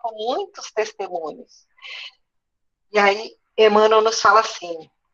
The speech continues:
e aí o João fala assim, "Não vai agora", né? Chorava. "É muito prematuro, né?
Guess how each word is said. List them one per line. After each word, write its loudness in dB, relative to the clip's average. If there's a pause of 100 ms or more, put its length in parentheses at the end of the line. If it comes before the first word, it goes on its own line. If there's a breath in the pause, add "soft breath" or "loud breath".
(320)
e -4
aí 4
o -8
João 2
fala 4
assim, -6
"Não 2
vai 4
agora", 4 (420)
né? -8
Chorava. -6 (1700 loud breath)
"É 4
muito 0
prematuro, 2
né? 4